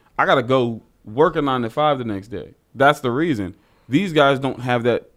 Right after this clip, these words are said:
situation. They're saying, "This is my nine-to-five. This is my way of making money. And if this is going to be the sole way, if you want me to go a hundred and ten percent, I need to be compensated." Because at the end of the day,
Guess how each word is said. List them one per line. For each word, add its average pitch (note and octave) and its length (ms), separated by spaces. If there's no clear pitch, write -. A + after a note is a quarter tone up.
situation. A#2 580
They're B2+ 100
saying, G#2+ 260
"This C3+ 200
is F#3 200
my A#2 160
nine-to-five. F#2+ 560
This D3 160
is D3+ 220
my A#2+ 260
way A#2+ 300
of A2+ 100
making A2 320
money. C3+ 380
And A#2+ 240
if A2+ 160
this C#3+ 240
is C3 80
going C#3 200
to B2 60
be B2 120
the G2+ 120
sole D#3+ 400
way, D3+ 220
if A2+ 100
you B2 100
want C#3+ 180
me C#3+ 100
to A2 240
go D3 280
a E3+ 40
hundred F3 360
and D#3+ 180
ten E3+ 180
percent, F3 380
I C3 120
need C#3+ 180
to C#3 40
be C#3 100
compensated." A2 680
Because A#2 260
at A#2+ 120
the B2 60
end A#2+ 120
of A2 100
the A2 60
day, C#3 320